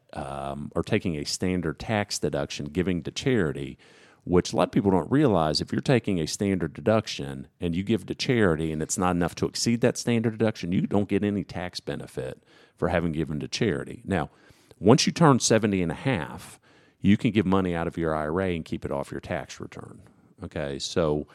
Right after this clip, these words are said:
um, uh, I know the new rule is seventy-three before you have to do your required distribution, but they kept it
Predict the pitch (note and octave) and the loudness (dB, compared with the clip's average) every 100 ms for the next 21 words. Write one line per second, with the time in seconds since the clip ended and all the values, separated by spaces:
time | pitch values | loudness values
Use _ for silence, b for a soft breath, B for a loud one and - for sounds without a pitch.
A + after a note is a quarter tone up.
0 | B B B - C#2+ C#2 C#2 C#2 C2 B1+ | B B B -10 -6 -6 -6 -8 -12 -16
1 | - _ - - - - - - E2+ E2+ | -20 _ -18 -16 -14 -16 -10 -4 0 2
2 | D#2+ D#2 E2 F#2+ F2+ F2+ E2+ D#2+ G#2 E2 | 2 0 0 2 4 4 2 0 0 0
3 | D2+ - A#2 G2 E2 E2 F2 D2+ D#2 E2+ | -6 -6 0 2 2 -2 -2 -2 -4 -6
4 | D2+ D2 D2 D#2 - D2+ D2 D2+ - G2 | -8 -8 -8 -8 -4 -4 -4 -12 -6 -4
5 | G2 - D2+ D2 - - - E2 - - | -2 -4 -6 -8 -8 -10 -6 -8 -8 -4
6 | D#3 - D2 D2+ | -4 -4 -8 -8